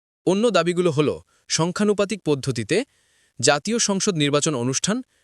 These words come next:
নির্বাচনের জন্য লেভেল প্লেয়িং ফিল্ড, অর্থাৎ সবার জন্য সমান সুযোগ তৈরি করা এবং ফ্যাসিবাদের দোসর হিসেবে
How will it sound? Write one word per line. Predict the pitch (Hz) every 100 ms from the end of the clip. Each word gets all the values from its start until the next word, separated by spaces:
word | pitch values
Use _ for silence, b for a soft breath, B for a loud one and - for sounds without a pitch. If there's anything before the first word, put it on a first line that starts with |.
| _
নির্বাচনের | 127 160 190 196 196
জন্য | 165 175 185
লেভেল | 135 156 226
প্লেয়িং | 175 170 175
ফিল্ড, | - 131 95 - _
অর্থাৎ | 151 156 185
সবার | - 143 165 190
জন্য | 180 190
সমান | 175 135 165
সুযোগ | 151 139 143 -
তৈরি | 110 107
করা | 113 165 254 b b -
এবং | 160
ফ্যাসিবাদের | - 143 202 208 208 180
দোসর | 123 143 247
হিসেবে | 139 120 147